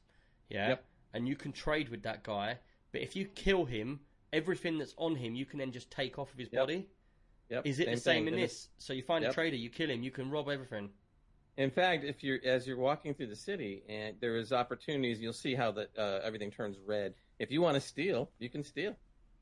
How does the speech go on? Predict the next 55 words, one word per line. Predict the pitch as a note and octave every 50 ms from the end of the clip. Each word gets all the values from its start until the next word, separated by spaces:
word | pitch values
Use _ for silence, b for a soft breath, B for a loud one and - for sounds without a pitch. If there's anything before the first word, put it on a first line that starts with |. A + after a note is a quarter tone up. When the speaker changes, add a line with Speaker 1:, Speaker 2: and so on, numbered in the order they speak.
| _ _ _ _ - -
Speaker 2:
And | B2 B2
Speaker 1:
Really? | C3
Speaker 2:
it'll | D3+ C#3 B2+
turn | - - D#3 D3+ D3
red | C3+ C#3 D#3 D#3+ C#3
and | C3+ C3
say, | - D#3 C#3 C3+
"Steal?" | C3 - - - C3 C3 D3+ G#3 D#4 D4 A#3 -
And | G#2 G#2+ A2+ A2
you | G#2+
just | G2+ G#2+ - -
say, | - A2 G#2 G2 G2 F#2+
"Yeah." | - - D#4 D#3+ F#2 F#2+ - - _ _ -
So | - C#3+ C3 C3 C3 B2+
I | C#3 D#3+
stole | F#3 - - - D#3 D3
some | - - A#2+
stuff. | - - F#2 F#2 B2 - - - -
Nobody | - B2+ C3 C3 B2+ A2
saw | - A2 G2 C3
me. | C3+ G2+ A2 C#3 - _ _ _ _ _ _ - - - - - _ _ _ _ -
Uh, | A#2 A#2 A2+ A2+ A2+ A2+
so | A2+ A2+ -
I | B2
stole | A#2+ - - D3 B2+ A#2
a | A#2
couple | C3 B2 - - A2+
things. | - - F2 F2+ G#2 A#2 - -
But | C3+ B2
if | A#2+ A#2+ D3
you | D#3 D#3
try | - - F3+ D#3 C3+
to | B2+
steal | B2 - - - C#3+ C#3+ C3+ A#2
with | A#2 G#2
them | A#2 A#2 A2+ A2 G#2 -
too | - A#2+ - -
clo-, | - B2+ A2+ F#2+
close | - - D3 F3 F3+ -
to | - G#2+
you, | G2 F#2+
they'll | F#2 F#2+
see | G2 - - E3 D#3+
you, | A#2+ F#2 F2+ F2+ F#2+ - _ _ _ _ _ _ -
and | A2
they'll | G#2+ A2+
start | - - A2 G2+
yelling | G2+ A#2+ C3 B2+ G#2+ G2
at | F#2+ F#2+ -
you, | G#2 G2+ G2
or | F#2+
they'll | F#2 F#2+
shoot | - - C3+ C3 G2+ G#1+
you. | A#1 C#2 - - - - - - _ _ _ _ - -
Speaker 1:
Yeah. | A2 A2 A2